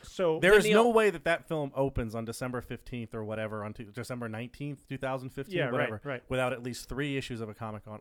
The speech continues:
Speaker 2: on the rack.
Speaker 3: Then what they're go-, then they're, either what they'll do is, or what they should do at least, is do a
Speaker 2: I'm not talking about should. Let me, let me just put that right here. I'm not talking about should. I'm talking
Speaker 3: Alita.
Speaker 2: about what I think they're going
Speaker 1: What
Speaker 2: to
Speaker 1: we
Speaker 2: do.
Speaker 1: believe is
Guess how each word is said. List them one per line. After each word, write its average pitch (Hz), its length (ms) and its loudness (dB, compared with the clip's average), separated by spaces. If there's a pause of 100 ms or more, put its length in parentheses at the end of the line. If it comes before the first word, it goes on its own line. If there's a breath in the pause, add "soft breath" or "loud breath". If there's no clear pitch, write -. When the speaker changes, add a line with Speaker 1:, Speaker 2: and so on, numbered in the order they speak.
Speaker 2:
on 110 100 -8
the 104 80 -10
rack. 104 220 -10 (100)
Speaker 3:
Then 156 260 -2
what 147 160 -2
they're 139 140 -4
go-, 131 200 -8
then 147 280 -4
they're, 151 180 -2
either 175 240 -2
what 185 160 -2
they'll 170 100 -6
do 147 280 -2
is, 127 180 -4
or 120 60 -8
what 110 120 -8
they 113 60 -8
should 196 280 -4
do 107 240 -4
at 95 100 -8
least, 101 340 -12
is 107 300 -8 (420 soft breath)
do 123 320 -4
a 113 240 -6
Speaker 2:
I'm 160 140 2
not 233 140 6
talking 208 200 6
about 170 160 2
should. 131 320 -4
Let 127 100 -4
me, 175 140 -2
let 165 140 -2
me 180 60 -6
just 156 140 -6
put - 120 -2
that 135 140 2
right 127 140 0
here. 120 200 -6
I'm 151 140 0
not 170 160 0
talking 143 240 0
about 110 200 -8
should. 110 300 -8
I'm 147 140 2
talking 165 200 4
Speaker 3:
Alita. 143 100 6
Speaker 2:
about 135 120 2
what 143 140 6
I 147 180 4
think 143 320 -6
they're 127 180 -6
going 120 160 -4
Speaker 1:
What 180 140 8
Speaker 2:
to 151 60 -8
Speaker 1:
we 180 100 4
Speaker 2:
do. 190 80 0
Speaker 1:
believe 190 300 4
is 139 140 -2